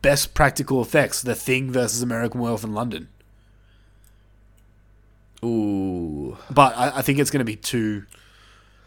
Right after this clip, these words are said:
Speaker 1: hard to
Speaker 2: Yeah.
Speaker 1: determine. So, yeah. All right,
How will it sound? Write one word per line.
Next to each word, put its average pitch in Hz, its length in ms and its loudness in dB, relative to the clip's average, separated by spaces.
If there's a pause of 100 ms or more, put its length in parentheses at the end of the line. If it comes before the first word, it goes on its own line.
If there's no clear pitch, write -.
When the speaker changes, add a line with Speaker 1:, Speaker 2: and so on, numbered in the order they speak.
(220)
Speaker 1:
hard 117 400 -4 (300)
to - 140 0
Speaker 2:
Yeah. 95 320 6
Speaker 1:
determine. 143 400 0 (220)
So, 92 340 -6 (320)
yeah. 85 200 -10 (840)
All 190 100 6
right, 202 200 6